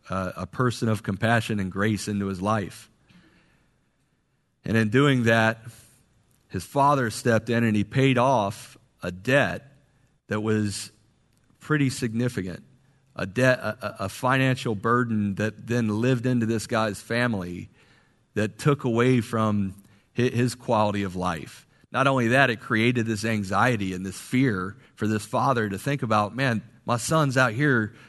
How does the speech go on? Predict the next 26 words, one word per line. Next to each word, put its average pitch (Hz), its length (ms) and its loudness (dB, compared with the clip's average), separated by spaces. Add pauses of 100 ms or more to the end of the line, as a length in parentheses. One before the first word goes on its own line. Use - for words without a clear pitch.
(280)
dealing 131 540 2
with, 117 340 0 (580)
you 123 60 -8
know, 120 380 -2
situations 139 760 0
that 120 120 0
ul-, 143 240 2
ultimately 135 480 0
could 117 160 -2
end 139 200 2
his 107 160 0
life, 127 520 2 (460)
um, 110 480 0 (680)
or 104 120 -4
have 127 200 2
him 120 120 0
locked 127 320 0
up." - 360 0 (460)
You 113 80 -12
talk 151 180 2
about 131 300 4
living 135 320 4
apart 127 420 2
from 113 160 -4
God's 110 320 2
plan. 123 460 -6